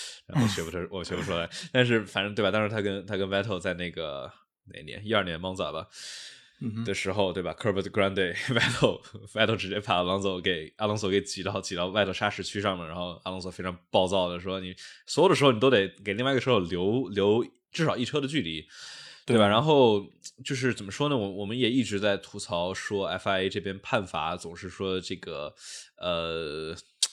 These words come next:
Speaker 1: 不，什么 consistency，中文怎么说？
Speaker 2: 呃，
Speaker 1: 不一致吧，一致，一-，
Speaker 2: 对，不一致，就是不一致，
Speaker 1: 对，
Speaker 2: 就是不一致。
Speaker 1: 就没有，没有一-，没有一致性，对吧？有的时候，哎，挤，就能挤出去不判罚，有，有的时候挤一点儿，
Speaker 2: 嗯。
Speaker 1: 然后就，就，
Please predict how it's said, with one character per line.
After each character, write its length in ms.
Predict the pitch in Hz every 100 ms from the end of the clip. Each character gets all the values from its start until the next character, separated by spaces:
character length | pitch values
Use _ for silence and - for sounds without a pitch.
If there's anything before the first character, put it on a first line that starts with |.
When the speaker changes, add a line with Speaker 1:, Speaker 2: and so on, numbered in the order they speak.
| _ _
Speaker 1:
不， 380 | 135 113 98 90 - _ _ _ _ _ _
什 100 | 95
么 80 | 98
consistency， 720 | 110 101 147 127 95 90 82
中 140 | -
文 80 | 85
怎 60 | 82
么 80 |
说？ 200 | - 85 92 _ _ - _ _ _ _
Speaker 2:
呃， 580 | 135 120 117 117 117 113 _ _ _ _ _
Speaker 1:
不 100 | 160
一 80 | 170
致 180 | 156 156
吧， 260 | 80 - _
一 120 | 113 131
致， 160 | 180
一-， 120 | 135 135
Speaker 2:
对， 140 | 113
不 100 | 139
一 100 | 139
致， 100 | -
就 140 | 240 139
是 80 |
不 60 | 104
一 40 |
致， 100 | 104
Speaker 1:
对， 0 |
Speaker 2:
就 0 |
是 0 |
不 100 | 113
一 60 | 120
致。 100 | 127
Speaker 1:
就 120 | -
没 120 | 131
有， 60 | 165
没 160 | 139 180
有 100 | 120
一-， 140 | 98
没 120 | 120
有 100 | 143
一 100 | 101
致 160 | 107 160
性， 260 | - 123 - - -
对 100 | 143
吧？ 40 |
有 160 | 113 87
的 100 | 117
时 120 | 139
候， 260 | 156 135 95
哎， 160 | 113
挤， 260 | - 104 104
就 160 | 110 98
能 120 | 104
挤 140 | 113
出 100 | 92 95
去 120 | 95
不 140 | 95
判 180 | 113 95
罚， 100 | 95
有， 120 | 101
有 160 | 98 98
的 60 |
时 40 | 123
候 80 | 147
挤 220 | 101 98
一 40 | 113
点 100 | 82
儿， 60 |
Speaker 2:
嗯。 20 |
Speaker 1:
然 100 | 73
后 80 | 95
就， 240 | 92 98 85
就， 280 | 101 87